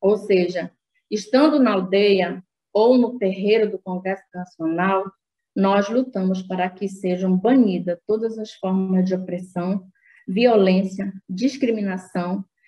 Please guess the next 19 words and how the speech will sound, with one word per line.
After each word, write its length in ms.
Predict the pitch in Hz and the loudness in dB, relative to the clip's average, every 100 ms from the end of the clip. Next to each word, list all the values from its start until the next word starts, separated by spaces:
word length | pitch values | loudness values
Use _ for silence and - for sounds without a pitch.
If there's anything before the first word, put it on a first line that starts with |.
| - 262 | -20 -4
e 140 | 226 | -2
contribuímos 1040 | 226 262 302 294 254 285 254 196 190 190 - | 2 4 6 6 6 6 6 6 2 -2 -4
com 240 | 202 196 | 0 0
os 120 | 190 | -2
nossos 360 | 190 214 - 254 | -4 -6 -8 -12
cantos, 760 | - 185 175 185 196 196 - _ _ | -4 -2 -2 -4 -6 -8 -16 _ _
com 80 | 190 | 0
as 180 | 185 185 | 0 0
nossas 380 | 180 196 208 | -2 -2 0
vestimentas 880 | 202 202 - 196 185 175 185 190 185 | 0 -2 -4 -4 -2 -2 -4 -6 -8
corporais, 720 | - 185 - 170 165 175 185 - - - _ | -8 -8 -6 -6 -4 -6 -8 -12 -20 -20 _
com 100 | 190 | 2
a 60 | |
nossa 380 | 185 180 208 233 | 2 2 0 -2
voz, 540 | 202 175 170 175 185 - - - - | -2 -2 -2 -2 -4 -10 -20 -20 -2
com 80 | 185 | 0
a 60 | |
nossa 460 | 175 180 233 233 220 | 0 0 0 0 0
espiritualidade 1200 | 214 - 208 208 196 190 190 175 170 170 170 185 | 0 -2 -2 -2 -2 0 0 -2 -4 -4 -6 -8